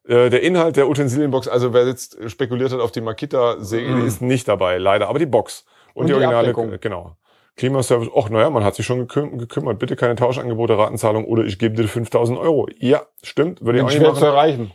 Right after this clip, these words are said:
Speaker 1: Auto wird Ende Juli abgegeben, also, ähm, es wird Zeit gewesen sein worden, bis ihr das gesehen habt. Keine
Speaker 2: Ach,
Speaker 1: Ahnung.
Speaker 2: schön.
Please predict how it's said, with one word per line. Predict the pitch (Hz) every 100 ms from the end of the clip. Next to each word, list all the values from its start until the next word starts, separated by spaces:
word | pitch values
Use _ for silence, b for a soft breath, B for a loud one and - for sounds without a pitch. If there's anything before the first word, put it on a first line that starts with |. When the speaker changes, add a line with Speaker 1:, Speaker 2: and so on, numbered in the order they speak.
| - -
Speaker 1:
Auto | 127 135 117
wird | 117 113 -
Ende | 117 120
Juli | 117 113
abgegeben, | 113 131 123 117
also, | - 107 107 110 107 104 104
ähm, | 101 107 104 -
es | 104 -
wird | 117 117 - _ - 151
Zeit | 127 123 117 -
gewesen | - 104 104 107 98
sein | 98 98 98 92 90 _ _ -
worden, | 107 98 92 85 - _ _ -
bis | 101 92
ihr | 101
das | 95 90
gesehen | - 104 127
habt. | 139 - B B B B B B B -
Keine | 135 117
Speaker 2:
Ach, | 98
Speaker 1:
Ahnung. | 95
Speaker 2:
schön. | 131 202 190